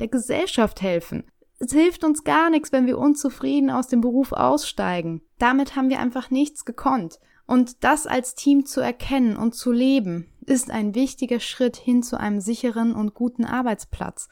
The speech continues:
Und dieser Schritt beginnt bei uns, bei dir und bei mir, bei uns selbst. Und wir sollten aufhören, darauf zu warten, dass sich irgendwas verändert, sondern wir sollten selbst der Beginn sein. Und es ist wichtig, unseren Chefärzten und Ärztinnen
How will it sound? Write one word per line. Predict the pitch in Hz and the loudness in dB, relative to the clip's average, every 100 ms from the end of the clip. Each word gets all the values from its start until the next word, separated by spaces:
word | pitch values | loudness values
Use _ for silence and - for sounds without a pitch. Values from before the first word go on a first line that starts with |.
| - | 0
Und | 247 | 4
dieser | 277 311 | 4 2
Schritt | - 311 311 | 0 -4 -2
beginnt | 277 294 285 | 0 0 0
bei | 269 | -2
uns, | 311 269 185 - _ _ | 0 0 -2 -10 _ _
bei | - 262 | -4 -2
dir | 285 311 339 320 | 4 4 4 0
und | 294 269 | 0 2
bei | 277 | 4
mir, | 262 262 190 160 - - - | 4 4 2 -2 -12 -12 -2
bei | 233 | 0
uns | - 320 330 - | 2 2 2 0
selbst. | 262 190 - - | 0 0 -2 -2
Und | 247 | 0
wir | 277 | 2
sollten | 269 277 285 277 | 2 2 0 0
aufhören, | - 285 311 - 247 208 | 4 4 4 2 -2 0
darauf | 220 226 240 - | -2 -2 -4 -4
zu | - 220 | -6 -2
warten, | 226 254 285 233 | 2 2 2 0
dass | 220 | -2
sich | 220 208 | -6 -6
irgendwas | - 285 294 247 220 226 - | 0 2 2 2 -2 -6 -6
verändert, | - - 247 269 226 175 175 | -6 -2 0 2 2 0 -4
sondern | - 226 240 | -2 2 2
wir | 226 | 2
sollten | 233 233 233 | 0 0 0
selbst | 208 220 220 - | 2 2 0 -2
der | 226 | 0
Beginn | 214 226 226 202 | 0 2 2 2
sein. | 170 170 170 _ | 0 -2 -6 _
Und | - 247 | 2 4
es | 254 | 4
ist | 277 - 220 | 0 2 6
wichtig, | 302 302 254 240 | 6 6 -2 0
unseren | 214 226 233 | 0 0 -2
Chefärzten | - 262 - - 226 - 208 | -2 -4 -2 -2 -2 -6 -6
und | 214 | -4
Ärztinnen | 226 226 - - 202 | -4 -4 -4 -4 -2